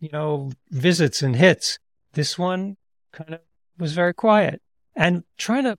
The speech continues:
take in all that and listen to that really helps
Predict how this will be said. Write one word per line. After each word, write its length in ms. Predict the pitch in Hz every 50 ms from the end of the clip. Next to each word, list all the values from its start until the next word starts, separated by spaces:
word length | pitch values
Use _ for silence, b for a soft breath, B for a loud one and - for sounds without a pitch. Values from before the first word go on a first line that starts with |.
| _ _
take 300 | - - 226 233 - -
in 160 | 240 240 226
all 140 | 180 143 127
that 220 | 113 123 123 117
and 120 | 123 120 127
listen 420 | 147 175 240 269 - - 147 131
to 120 | - 143 110
that 420 | 104 113 107 107 113 113 117 - _ _ _ _ _ _ _ _ _
really 300 | - 151 170 180 180 160
helps 760 | 131 120 143 131 127 127 131 - - - - - - - _